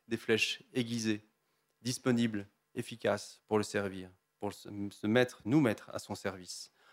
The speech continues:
en nous laissant, nous laissant aiguiser par le Seigneur. Soyons aussi ces miroirs orientés vers la vraie lumière qu'est Christ, des lumi-, des miroirs aussi propres que possible, nettoyés du péché,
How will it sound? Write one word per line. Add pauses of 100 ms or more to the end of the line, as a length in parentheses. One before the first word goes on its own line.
(160)
en
nous
laissant,
nous
laissant (200)
aiguiser (200)
par
le
Seigneur. (1120)
Soyons
aussi
ces
miroirs (300)
orientés
vers
la
vraie
lumière
qu'est
Christ, (340)
des
lumi-,
des
miroirs (240)
aussi
propres (180)
que
possible, (260)
nettoyés
du
péché,